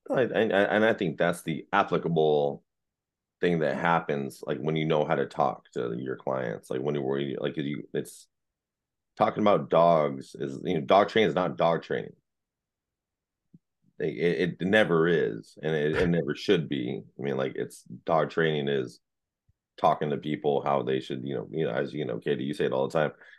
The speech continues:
And if anyone doesn't ever, like, doesn't know, like, you know, don't, when we're watching this, watch K D's Instagram. Like, go talk to, like, talk to him on Facebook. He talks a lot about, it's not about dog training. It's not the fancy spinnings,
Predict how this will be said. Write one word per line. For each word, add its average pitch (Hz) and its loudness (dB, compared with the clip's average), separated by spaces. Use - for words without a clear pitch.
And 95 4
if 107 0
anyone 131 6
doesn't 90 2
ever, 71 0
like, 69 -4
doesn't 71 2
know, 73 0
like, 69 -2
you 71 -6
know, 71 0
don't, 69 -4
when 65 -4
we're 67 -2
watching 71 -2
this, 69 -2
watch 262 2
K - 2
D's - 0
Instagram. 69 -2
Like, 95 -4
go 113 0
talk 110 2
to, 113 2
like, 87 0
talk 107 2
to 101 -6
him 104 2
on 90 2
Facebook. 92 -2
He 82 -2
talks 87 0
a 67 -2
lot 69 2
about, 73 0
it's - -10
not 101 0
about 80 2
dog 78 2
training. 65 -4
It's 64 -8
not 76 -4
the 69 -2
fancy 73 -2
spinnings, 71 -4